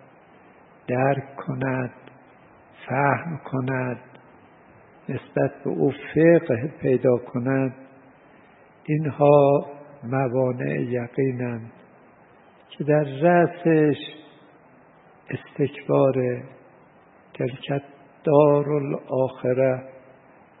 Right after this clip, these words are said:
نجعلها للذین لا یریدون علوا فی الارض ولا فسادا. این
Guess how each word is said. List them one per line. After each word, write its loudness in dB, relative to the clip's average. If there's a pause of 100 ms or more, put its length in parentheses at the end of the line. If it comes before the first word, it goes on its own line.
(120)
نجعلها -2 (720)
للذین -4
لا -2
یریدون -4 (640)
علوا -2 (100)
فی -6
الارض -4 (800)
ولا -2
فسادا. -4 (960)
این -2